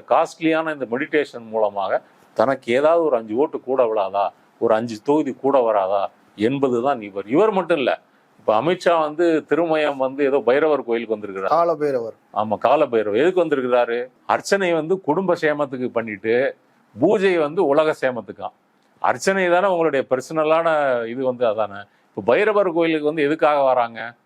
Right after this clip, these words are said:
Speaker 1: பைரவர் கோயிலுக்கு வந்து பரிகாரம் வந்து என்னன்னா, உங்க குடும்பத்துல வந்து ஏதாவது துர்மரணங்கள் நடக்கக்கூடாது, கெட்டது நடக்கக்கூடாது அப்படின்னு முன்னெச்சரிக்கையா ஒரு இன்சூரன்ஸ் வாங்கிக்கிற மாதிரியான ஒரு, அஹ்,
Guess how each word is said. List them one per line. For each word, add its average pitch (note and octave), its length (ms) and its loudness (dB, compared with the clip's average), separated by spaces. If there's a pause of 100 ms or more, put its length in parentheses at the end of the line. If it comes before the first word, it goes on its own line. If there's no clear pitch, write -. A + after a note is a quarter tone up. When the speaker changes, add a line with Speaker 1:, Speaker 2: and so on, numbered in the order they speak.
(160)
Speaker 1:
பைரவர் F#3 440 2
கோயிலுக்கு D3+ 340 0
வந்து E3+ 120 -2 (100)
பரிகாரம் D#3 480 2
வந்து C#3+ 180 -6
என்னன்னா, B2+ 300 -4
உங்க D#3+ 180 -4
குடும்பத்துல E3+ 520 2
வந்து D3+ 220 -6
ஏதாவது C#3 240 2
துர்மரணங்கள் C3+ 680 -2
நடக்கக்கூடாது, A2+ 640 0 (440)
கெட்டது D3 340 0
நடக்கக்கூடாது G#2 640 -2 (380)
அப்படின்னு E3 340 0
முன்னெச்சரிக்கையா D#3 720 0
ஒரு D3+ 180 0
இன்சூரன்ஸ் E3 500 -2
வாங்கிக்கிற C3+ 360 0
மாதிரியான C3 520 0 (260)
ஒரு, G#2+ 140 0 (680)
அஹ், A#2+ 340 4